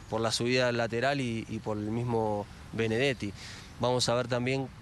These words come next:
cuáles son las piezas que tiene, eh, el,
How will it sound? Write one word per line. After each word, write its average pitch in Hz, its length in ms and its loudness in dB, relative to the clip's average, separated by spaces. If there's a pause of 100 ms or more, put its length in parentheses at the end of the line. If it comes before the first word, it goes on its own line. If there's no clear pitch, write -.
(160)
cuáles 135 300 2
son 135 120 2
las 127 120 2
piezas 131 340 0
que 117 140 -4
tiene, 123 360 0
eh, 110 520 -2 (160)
el, 104 160 -6